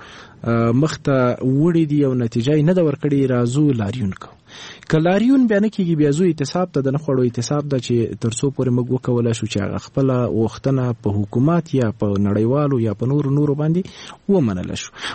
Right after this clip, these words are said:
مثلاً موږ او تاسې په، م، څو دوه درې کاله وړاندې، اه، لاریونونه کول د افغانیت د داعیې په خاطر باندې چې باید په الکترونیکي تذکرو کې ولیکل شي. دغه غوښتنه ټولو ولسونو ته، ټولو افغانانو ته روښانه وه، د چا شخصي هدف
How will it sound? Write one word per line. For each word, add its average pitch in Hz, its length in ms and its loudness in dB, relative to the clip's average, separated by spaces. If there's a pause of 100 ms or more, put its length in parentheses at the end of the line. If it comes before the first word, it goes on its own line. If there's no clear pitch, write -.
مثلاً 233 400 4
موږ 214 120 2
او 185 80 4
تاسې 175 360 0
په، 123 480 0
م، 120 160 2
څو 135 440 -2 (280)
دوه 131 180 2
درې 127 180 0
کاله 120 240 -2
وړاندې، 120 580 0
اه، 110 140 0
لاریونونه 120 500 2
کول 147 480 0
د 123 200 0
افغانیت 117 880 -2
د 110 260 0
داعیې 107 480 0
په 143 60 -4
خاطر 131 360 -2
باندې 123 220 0
چې 117 120 -4
باید 113 240 0
په 113 120 -4
الکترونیکي 104 480 -4
تذکرو 117 420 -2
کې - 140 -4
ولیکل 117 400 -2
شي. - 160 -12 (560)
دغه 185 480 2
غوښتنه 220 320 0
ټولو 196 360 2
ولسونو 160 460 2
ته، 156 120 -2
ټولو 190 280 2
افغانانو 139 640 2
ته 131 120 -4
روښانه 147 520 2
وه، 196 320 2
د 147 80 0
چا 147 200 0
شخصي 139 360 -2
هدف 139 360 -2